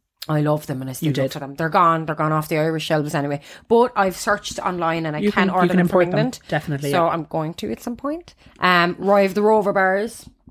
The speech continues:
Speaker 1: Absolute
Speaker 2: You loved
Speaker 1: savagery.
Speaker 2: those.
Speaker 1: Mm-hmm.
Speaker 2: Which were the orange and black ones?
Speaker 1: That was Desperate Dan.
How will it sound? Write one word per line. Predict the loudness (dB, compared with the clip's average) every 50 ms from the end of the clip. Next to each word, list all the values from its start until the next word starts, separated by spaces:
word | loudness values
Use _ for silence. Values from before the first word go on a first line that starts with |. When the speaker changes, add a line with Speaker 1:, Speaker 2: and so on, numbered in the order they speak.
| -20 _ _ _ _ -8
Speaker 1:
Absolute | -6 -4 -4 -2 -2 -2 -2
Speaker 2:
You | -2
loved | -2 0
Speaker 1:
savagery. | 0 -2 -2 -2 -4 -6 -6
Speaker 2:
those. | -8 -10 -10 -10
Speaker 1:
Mm-hmm. | -8 -8 -6 -6 -6 -4 0 2
Speaker 2:
Which | 2 2 2 0 -4 -4
were | -2 -4 -4 -2 0 2 2
the | 2 2 2
orange | 2 2 4 4 4 2 2 2
and | 0 0
black | 0 0 0 -2 -4 -6 -8
ones? | -8 -6 -6 -6 -8 -8 -4 -2
Speaker 1:
That | -2 -2 -2
was | -4 -6
Desperate | -4 -4 -4 -4 -4 -4 -4
Dan. | -2 -2 -2 -4 -8